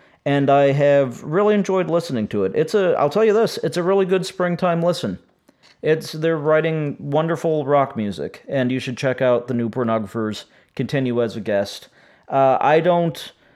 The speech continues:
I don't have any songs to re-, really zero in on and say, "Oh, this is, like, this is the one. This is the one that you should, you know,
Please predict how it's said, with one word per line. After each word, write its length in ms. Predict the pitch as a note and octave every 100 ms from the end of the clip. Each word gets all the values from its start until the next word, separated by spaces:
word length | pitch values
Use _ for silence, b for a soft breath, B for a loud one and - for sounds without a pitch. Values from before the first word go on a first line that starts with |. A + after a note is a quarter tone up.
| b b b b _
I 60 | E3
don't 140 | A#3+
have 220 | A3+ A3+ G#3
any 180 | G#3+
songs 400 | G3+ G3 G3 G3 -
to 100 | F3
re-, 240 | F3+ F3+ -
really 580 | D3+ F3 F3+ E3 C#3 - -
zero 440 | D3 C3+ E3+ E3+ D#3
in 180 | E3 D#3
on 380 | A#2+ A2+ G#2+ -
and 220 | C#3 C3+
say, 400 | D#3 C#3 C#3 C3+
"Oh, 160 | D3+
this 200 | C#3 D3
is, 400 | D#3+ C#3 - - - _ -
like, 280 | C#3+ - C3
this 180 | E3 E3
is 140 | D3+
the 120 | D#3
one. 280 | C#3+ C#3+ G#2+
This 180 | A#2 D3
is 80 | C#3
the 80 |
one 160 | C3+ C#3
that 80 | C3
you 140 | C3+
should, 360 | A#2+ C3+ A#2 A#2+ -
you 100 | C#3
know, 240 | A#2+ A2